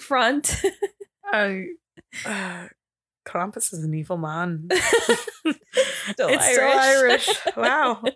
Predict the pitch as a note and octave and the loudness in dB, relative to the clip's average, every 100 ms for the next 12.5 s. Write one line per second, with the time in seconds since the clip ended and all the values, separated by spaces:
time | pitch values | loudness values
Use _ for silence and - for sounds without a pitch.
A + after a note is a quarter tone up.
0 | - A3+ C4+ B3+ A#3+ A#3 A#3 C4 G3+ G#3 | -2 0 2 2 0 2 2 2 2 2
1 | A#3+ A3+ A3+ C#4 - G4+ _ D#4 C#4+ - | 0 0 0 0 -4 -18 _ -2 0 -2
2 | C#4+ F4 - - - _ _ _ _ _ | -2 -4 -6 -8 -8 _ _ _ _ _
3 | F3+ F#3 A3 A#3+ B3+ - - _ _ G3+ | -2 0 2 0 -6 -20 -20 _ _ -4
4 | G3 A#3 A#3+ A#3+ B3 B3+ D4+ - F#3 F#3+ | 2 2 2 2 2 2 0 -2 -2 0
5 | F#3+ F#3+ G3+ A#3+ B3 B3 G#3+ A3 A3 D#4 | 0 0 0 0 -2 -2 0 2 0 0
6 | B3 B3+ A3+ G#3+ - A3+ G3 G3 F#3+ F#3+ | 2 2 2 -2 0 0 2 0 -2 -6
7 | - _ _ _ G#3 G3 G3+ F#3+ G3 - | -14 _ _ _ -2 2 2 2 0 -2
8 | G3+ - - - E4 E4 E4+ D#4 F4+ - | -2 -4 -4 2 2 2 2 2 2 2
9 | - D4+ B3 C4 A3 - - - - - | 4 4 4 2 2 -2 -8 -10 -6 -6
10 | - - F#3 A3 F#3+ - - - - - | -4 -4 2 2 2 -2 -6 -8 -10 -12
11 | - _ _ _ _ _ _ _ - - | -12 _ _ _ _ _ _ _ -20 -14
12 | - G3 G3 F#3+ | 0 2 2 0